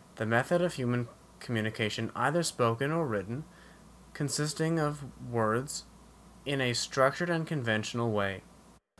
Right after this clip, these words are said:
But this definition is pretty vague and doesn't allow for clear distinctions between languages or between those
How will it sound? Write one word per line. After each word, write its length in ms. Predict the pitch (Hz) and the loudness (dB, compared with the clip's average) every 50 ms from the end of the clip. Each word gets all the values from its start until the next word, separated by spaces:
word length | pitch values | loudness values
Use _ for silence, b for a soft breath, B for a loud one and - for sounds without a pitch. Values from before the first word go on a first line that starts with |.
| B B B B B B B | B B B B B B B
But 160 | - - 170 | 0 2 6
this 200 | 160 202 240 247 | 6 6 6 6
definition 500 | - - 240 220 - 170 151 151 - - | 4 2 2 2 2 2 2 2 2 0
is 80 | 135 120 | 0 -2
pretty 300 | - - - 151 143 131 | -2 -2 0 2 2 2
vague 340 | 110 104 113 110 104 98 - | 2 2 2 2 2 0 -2
and 100 | 110 113 | -2 -2
doesn't 240 | 120 135 156 196 208 | 0 0 0 2 2
allow 380 | 202 170 131 117 113 113 113 | 2 4 6 6 6 6 4
for 400 | 113 - - 120 110 110 107 104 | 2 -2 -4 -2 0 0 0 0
clear 300 | 107 - - 165 160 160 | -2 -2 0 2 2 2
distinctions 580 | 147 131 - - 127 117 110 - - 110 104 - | 2 0 0 -2 -2 -2 -2 -4 -6 -8 -8 -8
between 320 | 120 113 - 123 123 120 | -10 -8 -4 -2 0 0
languages 680 | 123 135 151 156 143 135 110 120 120 117 117 117 117 - - | 0 0 0 0 -2 -2 0 0 0 0 0 0 -4 -6 -6
or 220 | 82 113 110 107 | -4 -2 0 0
between 420 | 101 110 110 - - 113 107 107 104 | 0 -2 -6 -6 -4 -4 -4 -2 -2
those 580 | 101 104 101 101 101 104 104 101 - - - | -2 -2 -2 -2 -2 -4 -4 -6 -8 -12 -14